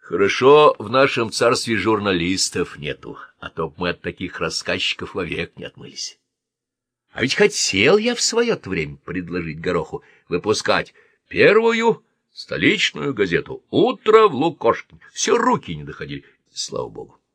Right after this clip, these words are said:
Под долгие уговоры хозяев мы с Егой приняли по маленькой стопке самогону. Дрянь несусветная.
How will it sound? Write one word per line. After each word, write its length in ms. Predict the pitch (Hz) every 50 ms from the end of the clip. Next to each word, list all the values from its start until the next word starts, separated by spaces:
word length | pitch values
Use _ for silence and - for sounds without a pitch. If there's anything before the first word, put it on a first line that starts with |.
| _ _ _ _ _ _ _ _ _ _ _ _ _ _ _ _ _ _ _ _ _ _ _ _ _ _ _ _ _
Под 200 | 175 202 220 208
долгие 380 | 254 285 285 285 190 160 151
уговоры 880 | 135 131 127 120 127 143 175 240 269 277 269 262 262 254 247 240 - -
хозяев 920 | - - - - 226 220 185 175 196 196 196 196 190 190 190 185 151 - -
мы 220 | 160 190 226 240
с 160 | 226 - -
Егой 400 | 143 123 113 104 110 151 185 190
приняли 680 | 175 _ - 147 135 131 120 120 120 117 107 107 107 110
по 240 | 98 - - 107 101
маленькой 680 | 90 90 95 107 131 165 90 92 90 85 - 87 87 85
стопке 540 | - - _ - - - - _ - 139
самогону. 480 | - - - - 139 131 113 - - 92 _
Дрянь 500 | 147 147 143 - - 104 - - 87 87
несусветная. 720 | 85 85 - - 80 - - - - - _ - - -